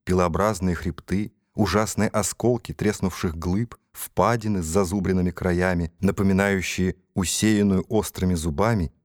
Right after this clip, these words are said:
челюсть акулы, волчьи ямы, прикрытые влажным мхом, крутые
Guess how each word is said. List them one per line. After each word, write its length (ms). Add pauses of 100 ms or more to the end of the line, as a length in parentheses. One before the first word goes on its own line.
челюсть 440
акулы, 580 (320)
волчьи 480
ямы, 580 (200)
прикрытые 500
влажным 520
мхом, 460 (460)
крутые 640